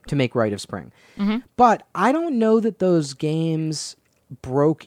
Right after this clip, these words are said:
Speaker 1: into the mainstream as much as you
Speaker 2: No,
Speaker 1: or I would
Speaker 2: no.
Speaker 1: like to think.
Speaker 2: Th-, they,
Speaker 1: Like,
Speaker 2: they
Speaker 1: like,
Speaker 2: didn't.
Speaker 1: I lo-, fucking, I fucking love Journey, and I, it's a, a,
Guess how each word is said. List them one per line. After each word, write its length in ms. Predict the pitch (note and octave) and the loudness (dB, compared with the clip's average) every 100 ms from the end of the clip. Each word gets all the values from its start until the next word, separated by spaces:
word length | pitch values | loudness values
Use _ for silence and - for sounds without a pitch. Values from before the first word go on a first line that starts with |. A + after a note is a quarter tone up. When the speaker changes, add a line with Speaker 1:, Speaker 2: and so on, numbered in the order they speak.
| _ | _
Speaker 1:
into 420 | D#3+ D3+ D3+ F3+ | -6 -6 -6 -6
the 140 | C#3+ C3 | -4 -4
mainstream 720 | B2+ C3 C3+ D#3 - E3+ E3 | -4 -4 -4 -4 -4 -4 -2
as 140 | C3+ | -2
much 180 | C#3+ - | -4 -6
as 140 | B2+ | -6
you 60 | C3 | 0
Speaker 2:
No, 140 | F4+ | 2
Speaker 1:
or 0 | E4 | 2
I 140 | E4+ | 4
would 100 | C#4+ | 4
Speaker 2:
no. 40 | |
Speaker 1:
like 200 | G#3 E3+ | 4 2
to 100 | - | -2
think. 280 | E3+ F#3 F#3 | -2 -2 -2
Speaker 2:
Th-, 120 | F3+ G3 | -4 -6
they, 200 | C#4 C4+ | -2 2
Speaker 1:
Like, 200 | D3+ D3+ | 2 2
Speaker 2:
they 100 | C#4+ | 2
Speaker 1:
like, 220 | G#3 D#4 | 4 4
Speaker 2:
didn't. 180 | G3+ C#3 | 4 4
Speaker 1:
I 140 | F#3 | 4
lo-, 160 | G3+ F3 | 4 2
fucking, 400 | G#3+ G3+ F3+ D#3 | 0 0 0 -2
I 140 | - A3+ | 0 2
fucking 300 | B3+ G3 D#3 | 2 0 2
love 160 | F3 | 0
Journey, 420 | D3 D3+ D3+ D3 C#3+ | 2 2 2 2 0
and 140 | C3 | -2
I, 120 | D3 - | -2 -4
it's 200 | C#3 D3+ | -6 -6
a, 40 | |
a, 220 | - B2+ | -4 -6